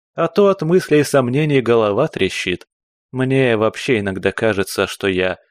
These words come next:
сам себя загнал в угол и не могу найти выхода. Отчаянное какое-то у меня положение. Не могу я без Лины. Хоть на стенку лезь от беспомощности. И это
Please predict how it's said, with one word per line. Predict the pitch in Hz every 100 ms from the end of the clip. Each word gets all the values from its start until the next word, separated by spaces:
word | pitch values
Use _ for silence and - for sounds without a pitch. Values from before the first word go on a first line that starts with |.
| _
сам | - 135 110
себя | - 117 104 127 107
загнал | 95 95 98 117 101
в | 95
угол | 131 117 104 95 _ _
и | - 123
не | 120 117
могу | 113 113 120 147
найти | 135 127 147
выхода. | 139 127 - 98 85 - - _ _ _ _ _ _
Отчаянное | 165 - - 175 175 170 165
какое-то | 160 156 156 156 147 -
у | 143
меня | 131 117 120 117
положение. | 117 107 98 90 110 107 80 - - _ _ _ -
Не | 110 104 101
могу | 101 101 113 135
я | 95 95
без | 98 101
Лины. | 113 139 113 90 82 - _ _ _
Хоть | - 135 135
на | 147
стенку | - - 160 123 131
лезь | 143 143
от | 110
беспомощности. | 95 107 - 160 117 - 101 - - 98 - _ _ _ _
И | 131 120
это | 143 160 - 170